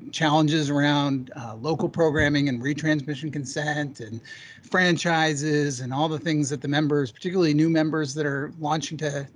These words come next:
uh, additional areas, are going through. Um, and I, I think I kind of understand, um, how members interact with the N C T C and can help kind of improve those interactions and kind of bring that member, that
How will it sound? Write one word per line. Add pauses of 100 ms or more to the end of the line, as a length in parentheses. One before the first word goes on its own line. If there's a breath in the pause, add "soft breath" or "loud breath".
(100)
uh,
additional
areas, (140)
are
going
through. (580 loud breath)
Um,
and
I,
I
think
I (200)
kind
of
understand, (480 soft breath)
um,
how
members
interact
with
the
N
C
T
C
and
can
help (280)
kind
of
improve
those
interactions
and (220 loud breath)
kind
of
bring
that
member,
that